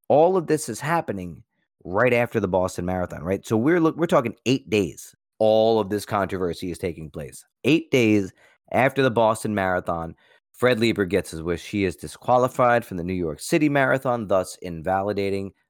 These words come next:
the Boston results, stripping Ruiz of her medal, except that she refuses to give it back. She said, "Fuck you, I'm keeping it." They said, "Fine, fucking keep it.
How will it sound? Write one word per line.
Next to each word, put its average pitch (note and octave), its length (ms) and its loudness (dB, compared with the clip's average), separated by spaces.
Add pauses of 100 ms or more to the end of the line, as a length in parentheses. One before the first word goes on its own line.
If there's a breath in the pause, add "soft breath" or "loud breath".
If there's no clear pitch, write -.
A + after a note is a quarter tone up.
the D#2+ 60 -10
Boston E2+ 480 -2
results, D#2+ 440 -8 (120)
stripping B2 480 -2
Ruiz G2 480 -2
of - 180 -4
her F#2+ 80 -6
medal, E2+ 420 -2
except - 460 -4
that D#2+ 180 -8
she E2+ 140 -8
refuses D#2 560 -8
to D#2+ 140 -8
give C#2+ 120 -6
it C#2 140 -14
back. - 300 -10
She - 160 -16
said, C#2+ 200 -10 (140)
"Fuck - 240 -2
you, F#2 320 2 (100)
I'm E2 220 -2
keeping D2+ 360 -6
it." - 100 -20 (160)
They C#3 160 2
said, A2+ 240 -2 (100)
"Fine, C#3+ 300 0 (240)
fucking G#2 300 -4
keep - 220 -6
it. - 160 -18